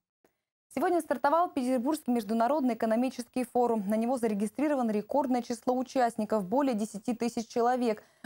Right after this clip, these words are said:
Гости — это руководители крупнейших российских и иностранных компаний, главы государств, политические лидеры, представители правительств, вице-премьеры, губернаторы и министры.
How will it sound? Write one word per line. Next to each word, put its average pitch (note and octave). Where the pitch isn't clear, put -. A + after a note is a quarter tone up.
Гости — E4+
это B3
руководители A#3+
крупнейших A#3+
российских A3+
и A3+
иностранных A3+
компаний, A3
главы G3+
государств, G#3
политические G#3
лидеры, B3+
представители C#4+
правительств, C4
вице-премьеры, G#3+
губернаторы A3
и A#3+
министры. A#3+